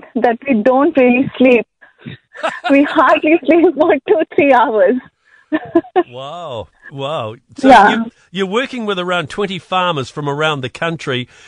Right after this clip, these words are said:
Speaker 2: Were they keen to
Speaker 1: Yes.
Speaker 2: get on board with this new operation?
Speaker 1: They were excited than we were. They had more belief in us than we had in ourselves. And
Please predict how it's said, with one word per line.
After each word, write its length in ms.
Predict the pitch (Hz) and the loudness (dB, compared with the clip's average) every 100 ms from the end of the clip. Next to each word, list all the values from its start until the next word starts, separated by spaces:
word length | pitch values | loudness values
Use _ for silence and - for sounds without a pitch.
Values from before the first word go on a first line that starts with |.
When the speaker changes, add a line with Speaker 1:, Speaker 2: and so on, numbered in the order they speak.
| - | -10
Speaker 2:
Were 140 | 170 190 | -2 0
they 160 | 240 | 0
keen 340 | - - 214 190 | -2 -4 -4 -2
to 80 | 247 | 4
Speaker 1:
Yes. 80 | 240 | 6
Speaker 2:
get 60 | 165 | 6
on 180 | 156 127 | 0 -2
board 340 | 151 170 165 | -2 -2 -4
with 140 | 156 | -6
this 200 | 151 143 | -8 -8
new 160 | 175 170 | -6 -6
operation? 680 | 160 160 156 170 - 285 311 _ _ _ _ _ _ _ _ _ - | -4 -2 -2 -2 -6 -12 -14 _ _ _ _ _ _ _ _ _ -8
Speaker 1:
They 240 | 226 285 | 2 4
were 200 | 294 330 - | 4 2 0
excited 680 | 247 - 233 240 294 302 233 | -2 0 2 4 4 4 4
than 240 | 233 240 | 6 6
we 180 | 240 233 | 6 4
were. 220 | 226 247 508 - _ _ _ - | 6 4 2 -2 _ _ _ -2
They 200 | 233 277 | 2 2
had 280 | 277 277 254 | 2 0 4
more 360 | 247 254 320 240 | 6 8 6 4
belief 380 | 254 247 277 - - | 4 6 4 2 2
in 180 | 254 247 | 4 6
us 240 | 247 453 - | 4 2 -2
than 300 | 233 254 247 247 | 0 4 6 6
we 200 | 254 269 | 4 2
had 300 | 220 240 269 - _ | 2 2 2 -4 _
in 120 | 254 - | -2 0
ourselves. 580 | 226 - 294 233 453 508 - _ _ _ _ _ _ _ _ _ _ _ 247 - _ _ _ _ | -4 -4 -2 0 0 -6 -18 _ _ _ _ _ _ _ _ _ _ _ -14 -14 _ _ _ _
And 300 | 233 247 247 | 0 2 0